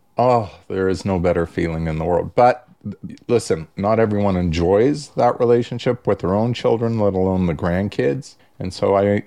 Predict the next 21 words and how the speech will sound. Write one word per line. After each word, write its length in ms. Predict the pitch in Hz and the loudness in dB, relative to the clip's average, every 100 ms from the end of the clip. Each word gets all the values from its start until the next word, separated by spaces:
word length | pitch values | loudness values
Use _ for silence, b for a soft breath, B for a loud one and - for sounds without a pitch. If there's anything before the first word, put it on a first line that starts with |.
| - | -4
I 100 | - | -4
coach 460 | - 113 113 - | -2 -4 -4 -8
and 140 | 85 - | -12 -6
counsel 600 | 104 104 101 - 98 90 | -2 -2 -4 -4 -2 -4
and 240 | - - | -8 -8
do 160 | - 92 | -4 -4
therapy 680 | - 104 101 98 - 92 90 | -2 0 2 2 -2 -4 -4
to 120 | 82 | -6
help 300 | - 92 - | -4 -6 -6
people 300 | 95 - 90 | -6 -4 -2
with 200 | 85 - | -2 -4
that 260 | 92 - - | -4 -6 -6
too, 240 | - 143 | -8 -6
so 180 | - - | -8 -6
that 180 | 80 73 | -4 -4
they 120 | 82 | -6
can 140 | - 87 | -4 -4
enjoy 340 | 85 85 82 | -2 0 0
all 160 | 87 120 | 0 -2
these 300 | - - 80 | -6 -6 -4
relationships. 760 | 76 69 - 80 - - - | -4 -6 -8 -12 -10 -12 -16